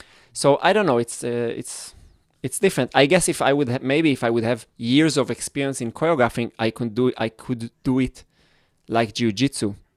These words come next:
that I just come, choreograph, go home. But I think that if you really wanna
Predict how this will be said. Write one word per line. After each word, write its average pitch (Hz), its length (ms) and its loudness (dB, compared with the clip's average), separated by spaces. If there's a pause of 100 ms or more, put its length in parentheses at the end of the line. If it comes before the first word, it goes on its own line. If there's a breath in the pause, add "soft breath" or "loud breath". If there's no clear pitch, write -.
(260)
that - 140 -8
I 110 100 2
just 117 220 -4
come, 156 240 4
choreograph, 139 460 2
go 117 140 2
home. 110 280 -4 (720 soft breath)
But 127 120 8
I 127 60 8
think 165 200 0
that 147 100 4
if 147 160 -2
you 139 120 6
really 156 220 8
wanna 147 360 8